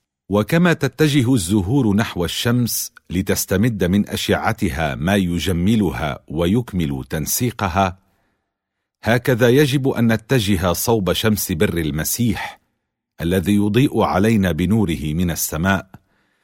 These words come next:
فننمو في حياتنا الروحية حتى نصير مشابهين لصورته. وهذا عين ما علم به يسوع في قوله:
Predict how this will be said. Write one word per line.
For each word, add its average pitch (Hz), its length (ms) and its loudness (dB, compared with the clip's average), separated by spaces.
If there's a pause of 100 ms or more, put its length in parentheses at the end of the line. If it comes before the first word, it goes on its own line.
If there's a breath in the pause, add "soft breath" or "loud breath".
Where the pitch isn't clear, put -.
(180)
فننمو 123 760 2
في 107 200 -2
حياتنا 95 600 0
الروحية 90 680 -2 (500)
حتى 92 300 -4
نصير 101 540 2
مشابهين 80 800 -4
لصورته. - 580 -10 (1900)
وهذا 127 440 4
عين 147 300 4
ما 107 200 4
علم 92 500 2
به 90 220 -2
يسوع 85 500 -2
في 76 200 -6
قوله: 98 460 2